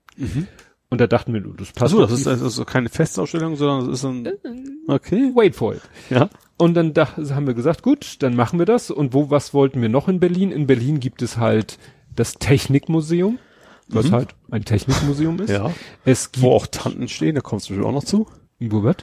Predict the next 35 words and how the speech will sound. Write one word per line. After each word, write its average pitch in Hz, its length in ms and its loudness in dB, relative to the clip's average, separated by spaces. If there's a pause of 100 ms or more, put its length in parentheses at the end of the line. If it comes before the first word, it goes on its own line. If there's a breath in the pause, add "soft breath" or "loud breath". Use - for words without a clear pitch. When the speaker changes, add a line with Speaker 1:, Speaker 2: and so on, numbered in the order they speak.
(240)
Speaker 1:
Tanten 110 500 -2
stehen. 92 340 -8 (100)
Speaker 2:
Ja, 123 260 4
genau. 123 240 0 (420 loud breath)
Technikmuseum. 190 840 2
Speaker 1:
Mhm. 135 220 -6 (520)
Speaker 2:
Zu - 200 2
dem 196 200 4
Technikmuseum 156 760 2
gehört 131 300 2
dann 120 100 -2
auch - 160 -6
ein 110 160 -6
Science 151 520 2
Center. 113 420 -4 (380 soft breath)
Speaker 1:
Aha. 101 240 0
Speaker 2:
Und 185 80 4
wir 120 120 4
haben 120 140 2
ja 113 80 4
das 110 220 0
Ziel, 123 600 2
nein, 101 200 -6
nicht - 140 -8
das - 140 -10
Ziel, 127 240 2
aber, 104 280 0 (120)
ne? 190 180 2 (160)
Science 123 420 2
Center 113 300 2
sind 110 200 -6
ja 110 100 -2
so 113 140 -4
unsers. 151 500 -2
Speaker 1:
Ja. 120 300 0